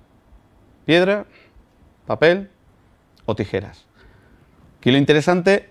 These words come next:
es que estos gestos son nuevos en el sentido de que no los he grabado. Los que grabé eran parecidos, pero no son exactamente los mismos. Y él es capaz de, incluso ahora mismo, está diciendo que este es el gesto de piedra. Obviamente está interpretando mi cabeza como que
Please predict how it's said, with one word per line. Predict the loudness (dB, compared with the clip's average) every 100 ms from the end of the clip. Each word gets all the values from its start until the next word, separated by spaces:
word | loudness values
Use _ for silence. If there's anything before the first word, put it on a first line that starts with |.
| _
es | -4
que | 0 -2 -2 -4
estos | -4 -2 -2 0
gestos | 0 -2 0
son | 0 0 -6 -16 -20 -20 _ -8
nuevos | 0 4 4 4 2
en | 0
el | 0
sentido | -4 0 2
de | 2
que | 0
no | -2
los | 0
he | 0
grabado. | 2 2 2
Los | 0
que | -2
grabé | 0 2 2
eran | 0 0
parecidos, | 0 -2 -2 -2 -2
pero | -4
no | -6
son | -6 -6
exactamente | -6 -4 -4 -2
los | -4 -6
mismos. | -10 -12 -18 _ _ -20 -20 -2
Y | 0
él | 0
es | 0
capaz | 0 2 2 0 _
de, | -4 0 2 2
incluso | -2 -2 -2 2
ahora | 2
mismo, | 2 2 0 -2 -10 -18 -8
está | -6 2 4 4 0
diciendo | -8 -2 0 2 -2 -4 -20 _ -2
que | 0
este | 2 0
es |
el | 0
gesto | -2 -2
de | -2
piedra. | 2 2 2 -2
Obviamente | -2 -2 0 -2 2 2 2
está | 0 -2
interpretando | 0 0 0 0
mi | 0
cabeza | 2 2 2 0 -2
como | -4 -4
que | 0 0 0